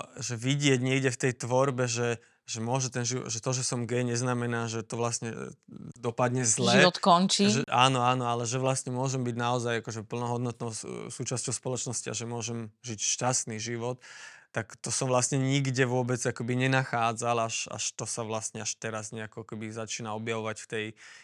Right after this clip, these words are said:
Speaker 1: e, v tej televíznej a filmovej tvorbe, že,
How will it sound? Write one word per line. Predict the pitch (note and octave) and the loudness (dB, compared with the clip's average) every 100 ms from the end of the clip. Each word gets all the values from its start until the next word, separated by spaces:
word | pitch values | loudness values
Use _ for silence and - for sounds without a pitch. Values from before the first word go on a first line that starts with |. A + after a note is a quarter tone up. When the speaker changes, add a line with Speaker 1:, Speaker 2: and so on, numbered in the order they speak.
| _ - | _ -14
Speaker 1:
e, | A#2+ - - - - | -10 -8 -6 -6 -8
v | A#2 - | -10 -6
tej | A2+ | -6
televíznej | A2 A#2 A2+ A#2 A2+ A#2 A2 - - | -4 -2 -2 -2 -4 -4 -6 -8 -14
a | - | -14
filmovej | - A#2+ A#2+ A2 A2 | -8 -6 -4 -4 -6
tvorbe, | A2 A2+ A2+ G#2+ A2+ | -8 -8 -6 -6 -6
že, | A2 A2 G#2+ | -6 -4 -6